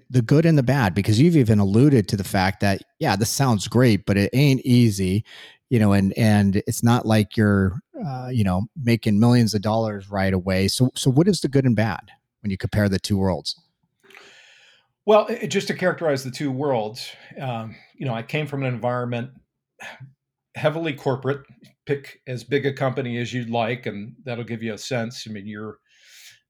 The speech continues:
Speaker 2: um, a, a cog in the,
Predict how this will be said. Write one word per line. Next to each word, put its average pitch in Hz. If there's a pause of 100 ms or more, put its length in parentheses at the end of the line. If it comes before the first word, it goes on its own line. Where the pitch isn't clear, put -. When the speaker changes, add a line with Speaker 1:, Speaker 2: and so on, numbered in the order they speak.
(120)
Speaker 2:
um, 101 (400)
a, 123 (100)
a 98 (800)
cog 139
in 120
the, 113